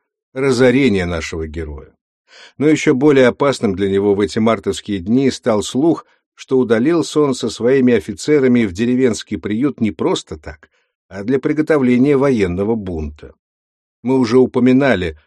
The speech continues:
о двух фразах в письмах от шестого и десятого января тысяча семьсот девяносто седьмого года, где полководец ясно дает понять,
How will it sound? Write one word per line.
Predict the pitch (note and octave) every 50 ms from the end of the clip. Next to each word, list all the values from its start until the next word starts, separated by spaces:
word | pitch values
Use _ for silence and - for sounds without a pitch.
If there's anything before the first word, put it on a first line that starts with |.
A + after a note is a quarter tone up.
| _ _ -
о | F2+ F2
двух | F#2 A2 B2 A#2 -
фразах | - - A2+ C3+ C3+ B2 G2 G2 F#2 - - -
в | - - _
письмах | - C3 B2+ - - F#2 E2+ - -
от | - G#2+ -
шестого | - A#2 G#2 - - - C#3 C3 A2 A2+
и | - A#2 G#2+
десятого | F#2+ G#2+ G2+ - - A#2 A2 - G2+ G2
января | G2 G2 F#2+ F#2 G2 G2+ G#2 B2+ C3+ B2 - _ _ _ _ _ _
тысяча | - C3 B2 - G#2+ - B2 G#2
семьсот | - B2 A2+ G2 - - A#2 G#2
девяносто | F#2 G#2 G#2 G#2+ G#2+ A2 G#2 F#2+ - - G2
седьмого | - A2+ G2+ G#2 G#2+ G#2+ G2+ G#2+ B2
года, | A#2+ A#2 B2 A2+ F#2+ E2 D2+ D#2+ D#2 - _ _ _ _ _ _
где | F2 E2 - G2 G2+ G2+ G2 F2+
полководец | D2+ - G#2+ G2 F#2+ - G2+ F#2 E2+ F#2+ B2 C3+ A#2+ C3 A2 - - _ _ _ _ -
ясно | F#2 A#2+ C#3 C3+ A#2+ - A2+ G2 F2+
дает | G2 F#2+ F#2+ F2+ D#2
понять, | _ - F#2+ F#2 A2 C3+ C3+ B2+ -